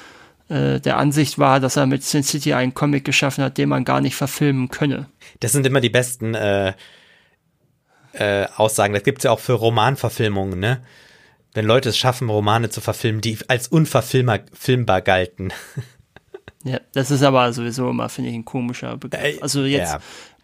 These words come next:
Speaker 1: bei dem Comic kann ich's noch eher nachvollziehen, weil der ja auch eine gewisse visuelle Vorgabe gibt.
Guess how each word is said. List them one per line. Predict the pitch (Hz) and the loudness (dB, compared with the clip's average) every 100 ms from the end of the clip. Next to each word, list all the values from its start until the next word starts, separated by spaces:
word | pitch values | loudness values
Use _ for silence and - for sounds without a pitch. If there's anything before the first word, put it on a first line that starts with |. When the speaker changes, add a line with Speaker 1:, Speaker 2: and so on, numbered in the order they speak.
| _ | _
Speaker 1:
bei | - 151 | -2 2
dem | 160 147 | 2 0
Comic | - 175 247 - | 2 2 4 2
kann | 185 | 0
ich's | 185 147 | 0 -2
noch | 160 | -2
eher | - 185 151 | 2 4 4
nachvollziehen, | 131 139 - 147 - 160 180 208 | 4 0 0 -4 -2 -2 0 0
weil | 147 143 | 0 0
der | 139 151 | 2 4
ja | 165 | 4
auch | 151 143 | 2 0
eine | 151 | -4
gewisse | 139 135 139 135 | -2 -4 -4 -4
visuelle | 147 143 135 123 | -4 -2 0 0
Vorgabe | 123 - 131 123 123 117 | -2 0 0 2 -2 -2
gibt. | - 120 - - | -6 -8 -10 -20